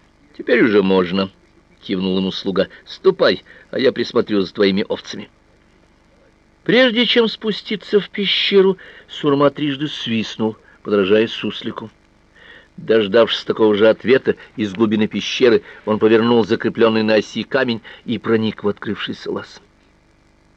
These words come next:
По узкому тёмному коридору он попал в подземный покой, освещённый факелами и масляными светильниками. Здесь он выпрямился и увидел Устигу, стоявшего у входа в помещение, где лежала Нанай.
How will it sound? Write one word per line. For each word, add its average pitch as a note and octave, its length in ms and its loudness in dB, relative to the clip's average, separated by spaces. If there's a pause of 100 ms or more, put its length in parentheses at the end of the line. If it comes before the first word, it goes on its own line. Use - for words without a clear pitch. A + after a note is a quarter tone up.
(760)
По C#3 80 2
узкому E3+ 720 4
тёмному D#3+ 580 2
коридору A#2 640 2
он G#2 100 -2
попал G2+ 300 0
в - 100 -12
подземный F#2+ 540 0
покой, G#2+ 580 0 (320)
освещённый G2+ 580 -2
факелами G2+ 720 -2 (240)
и G2+ 80 -6
масляными G2 500 -2
светильниками. G#2 720 -10 (520)
Здесь F#2 320 -8
он F2+ 220 -2
выпрямился C3 640 -4 (560)
и B2 220 2
увидел A3 400 -2
Устигу, - 800 -8 (500)
стоявшего F2 600 -4
у E2+ 40 -6
входа A#2 460 -4
в - 80 -16
помещение, G#2 680 -6
где F#2+ 160 -8
лежала G2 340 -6
Нанай. F2 460 -12